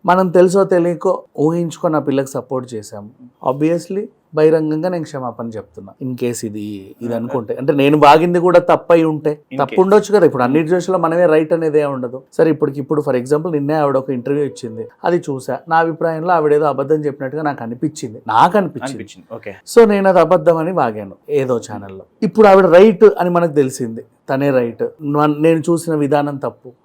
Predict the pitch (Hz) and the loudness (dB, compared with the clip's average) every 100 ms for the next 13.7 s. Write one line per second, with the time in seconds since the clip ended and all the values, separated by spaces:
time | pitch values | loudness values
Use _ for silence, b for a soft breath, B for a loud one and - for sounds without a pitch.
0 | 107 113 151 165 - 220 185 147 143 160 | -12 -4 -2 -2 -2 -6 -4 -2 -2 -4
1 | 180 208 185 165 156 139 135 - 135 127 | -6 -10 -10 -10 -10 -10 -10 -10 -10 -12
2 | 120 131 - 151 156 156 220 196 - 139 | -12 -16 -10 -4 -2 0 2 0 0 4
3 | 143 139 151 135 170 147 139 123 117 113 | 4 4 -2 0 2 2 0 -4 -6 -12
4 | 107 107 _ - 117 113 127 139 143 139 | -14 -18 _ -8 -4 -2 0 0 -2 -4
5 | 123 - 127 - - 120 95 _ - 135 | -6 -8 -12 -12 -18 -20 -20 _ -14 -8
6 | 127 131 127 - 135 - _ _ - 117 | -6 -4 -4 -6 -10 -16 _ _ -4 -2
7 | 117 117 135 135 131 156 165 160 139 139 | -2 -2 -2 -2 -4 -4 -2 2 0 0
8 | 143 131 123 117 143 135 110 - 104 107 | -2 -2 -4 -6 -10 -10 -12 -14 -20 -20
9 | _ _ - 131 135 156 151 190 196 185 | _ _ -8 -4 2 2 2 4 8 6
10 | 185 170 156 156 175 156 120 160 220 _ | 6 0 0 -2 -4 -6 -6 -10 -20 _
11 | - 175 165 170 165 156 156 165 151 127 | -8 -2 2 2 0 -2 2 2 2 -2
12 | - 101 104 107 _ _ 165 147 131 135 | -10 -14 -14 -20 _ _ -8 -4 -2 -2
13 | 143 147 160 190 - 143 | -4 -6 -8 -8 -10 -10